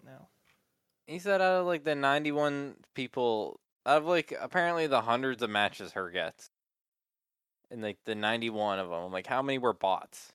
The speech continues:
Speaker 2: He said four. I'm like, "Oh, bull fucking shit on that one." Not that he, not that he couldn't get that many matches, that, not that there aren't that many bot accounts just doing everything.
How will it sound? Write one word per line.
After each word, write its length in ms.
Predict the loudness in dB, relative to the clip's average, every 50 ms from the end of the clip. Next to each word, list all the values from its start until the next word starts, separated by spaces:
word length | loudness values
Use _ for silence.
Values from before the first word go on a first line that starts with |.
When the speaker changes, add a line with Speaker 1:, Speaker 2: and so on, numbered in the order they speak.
| _
Speaker 2:
He 60 | -18 -12
said 200 | -8 -6 -6 -6
four. 480 | -8 -6 -4 -2 0 0 0 0 -2 -6 -12 -12
I'm 180 | -10 -8 -6 -4
like, 220 | -4 -4 -4 -2
"Oh, 240 | 0 2 2 2 2
bull 480 | 0 -2 -4 -2 -2 0 -2 -2 -4 -2
fucking 360 | 0 0 0 0 0 -4 -6
shit 160 | -6 -6 -4 -4
on 140 | -4 -2 0
that 220 | 0 0 0 -2 -4
one." 260 | -8 -10 -10 -12 -14 _ _ _ _ _ _ _ _ _ _ _ _ _ _ _ _ _ _ _ _ _ _ _ _ _ _ _ _ _ _ _ _ _ _ _ _ _ _ _
Not 240 | 2 2 4 4 4
that 140 | 2 0 0
he, 400 | 0 -2 -4 -4 -4 -6 -8 -10 -6 _
not 160 | 2 2 2 4
that 100 | 2 0
he 60 | 0 0
couldn't 240 | -2 -2 -2 0 0
get 160 | -2 -2 0
that 120 | 0 0
many 140 | 0 0 -2
matches, 500 | 0 0 0 0 -2 -2 -4 -4 -4 -2
that, 220 | -2 -2 -2 -2 -4 _ _ _ _ _ _ _ _
not 280 | 0 0 0 0 0 2
that 300 | 4 4 4 4 2 0
there 140 | -2 -2
aren't 300 | 0 0 0 0 0 0 0
that 160 | 0 0 0
many 180 | 0 -4 -4 -4
bot 220 | 0 0 0 0
accounts 400 | 0 -2 -6 -6 -8 -8 -10 -12
just 220 | -12 -12 -12 -8 _
doing 280 | -6 -4 -4 -4 -2 -2
everything. 520 | -2 -2 -2 -6 -8 -10 -12 -12 -12 -14